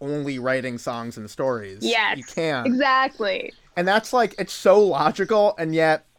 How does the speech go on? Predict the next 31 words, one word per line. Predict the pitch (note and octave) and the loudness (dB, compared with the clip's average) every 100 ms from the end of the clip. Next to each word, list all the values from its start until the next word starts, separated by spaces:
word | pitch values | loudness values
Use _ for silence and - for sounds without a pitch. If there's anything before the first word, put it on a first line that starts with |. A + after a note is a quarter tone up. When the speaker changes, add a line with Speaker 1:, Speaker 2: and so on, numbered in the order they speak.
| _ _ _ - _ _ _ - | _ _ _ -20 _ _ _ -2
Speaker 1:
I | E3 | 2
play | A#3 - - | 2 2 0
this | G#3+ - - D3+ C#3 | 0 -6 -10 -14 -14
r-, | - | -14
remarkable | - C#3 C3 C3 C3+ E3 - D3+ D3+ C#3+ | -8 -6 -4 -2 0 0 0 0 0 0
game | C3+ C3 B2 | -2 -2 -4
with | A2+ B2+ | -6 -8
myself | A2 G#2 A#2+ A2+ A2 - - | -10 -8 -6 -6 -8 -12 -10
where | B2+ | -2
I | B2+ | -2
look | C#3 D#3 E3+ | 0 -2 -2
at, | C#3+ | -2
like, | C#3 C3 - _ _ _ _ _ - - _ _ - - - - - - - - | 0 -2 -6 _ _ _ _ _ -20 -20 _ _ -20 -20 -20 -20 -20 -20 -14 -2
other | D3 D#3 D3+ C#3 A#2+ | 2 4 2 0 -6
people's | - C#3+ B2 A#2 | -10 -8 -8 -8
body | A#2+ B2 B2 A#2 | -4 -2 -2 -6
of | G#2+ | -8
work, | A2 G#2 - - | -10 -10 -10 -4
people | D4+ C#4 A#3 | 0 4 4
that | E3+ | 4
have, | C3+ | 2
like, | C3+ - | -4 -6
been | C#3 C#3+ | -6 -2
doing | D#3+ D#3 | 0 -2
it | D3 | -6
for | E3 | -8
forever, | - C#3+ C#3+ C3 | -6 -4 -4 -4
and | A#2 | -8
I'm | |
like, | A2+ G#2+ - - | -10 -12 -16 -10
"They | D#3+ D#3 | -4 -2